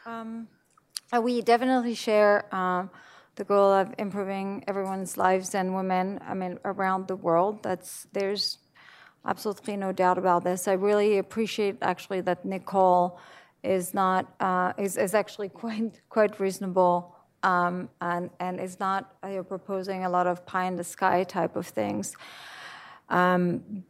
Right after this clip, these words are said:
but I think fundamentally the problem that keeps us apart is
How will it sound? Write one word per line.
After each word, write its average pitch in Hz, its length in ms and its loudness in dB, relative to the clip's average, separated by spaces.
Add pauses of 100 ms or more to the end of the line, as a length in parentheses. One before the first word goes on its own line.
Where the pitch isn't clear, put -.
(280)
but 240 360 6
I 240 200 6
think - 680 4
fundamentally 233 1300 2 (120)
the 220 180 2
problem 277 640 6
that 240 200 4
keeps - 460 -4 (100)
us 226 320 4 (100)
apart - 1000 4 (840)
is 226 640 6